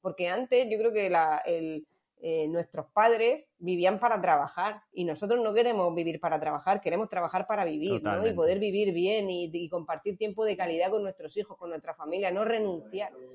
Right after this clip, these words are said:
Speaker 1: a poder criar a nuestros hijos, ¿no? Entonces, si ellos ayudaran a, a esa conciliación, a, premiaran a las empresas que ofrecieran,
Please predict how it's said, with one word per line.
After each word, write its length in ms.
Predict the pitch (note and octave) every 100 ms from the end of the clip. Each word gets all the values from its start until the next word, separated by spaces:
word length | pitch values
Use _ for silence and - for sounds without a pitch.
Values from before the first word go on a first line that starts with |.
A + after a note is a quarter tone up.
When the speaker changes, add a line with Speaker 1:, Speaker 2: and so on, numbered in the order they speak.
| - -
Speaker 1:
a 100 | F3
poder 280 | F3 G3+
criar 260 | - F#3+ F#3
a 40 | F#3
nuestros 400 | E3 E3+ D3+ F#3+
hijos, 300 | F#3 C#3+ C#3+
¿no? 240 | D#3 A3 _ _ _ -
Entonces, 320 | F3 A3+ A#3
si 120 | G#3+
ellos 220 | G#3+ A#3+ A#3+
ayudaran 440 | A3 G#3 G#3+ G#3
a, 140 | F#3+ F#3+
a 80 | F#3+
esa 180 | F#3 G#3
conciliación, 960 | G3 F3+ F3+ E3 D3+ - E3+ F3+ D#3 _ _ -
a, 160 | F3+ - -
premiaran 420 | F#3+ F#3+ G#3 B3+
a 80 | A3
las 200 | F#3 -
empresas 480 | E3+ D3+ F#3+ A3 F4+ C#4+
que 80 |
ofrecieran, 720 | F#3+ F3 E3 G3 G3 G#3+ A3+